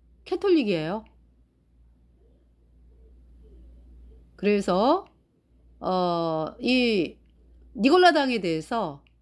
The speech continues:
여러분들에게 이제 그 말씀을 전하는 두 번째 시간이 되겠습니다. 기도하겠습니다. 하나님 우리 아버지, 이번 시간에, 에, 니골라당 캐톨릭에 대해서 말씀을 전하-,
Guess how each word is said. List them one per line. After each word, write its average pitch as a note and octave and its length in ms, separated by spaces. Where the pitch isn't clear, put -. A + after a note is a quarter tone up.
여러분들에게 A3 580
이제 D#3+ 500
그 - 100
말씀을 B3+ 480
전하는 G3+ 420
두 C4 100
번째 D4+ 420
시간이 A#3 540
되겠습니다. F3+ 840
기도하겠습니다. G3+ 880
하나님 C4+ 340
우리 G3+ 160
아버지, E3 540
이번 A3 280
시간에, G#3 680
에, E3+ 180
니골라당 B3 460
캐톨릭에 D4+ 460
대해서 G3 540
말씀을 G3 760
전하-, G3 580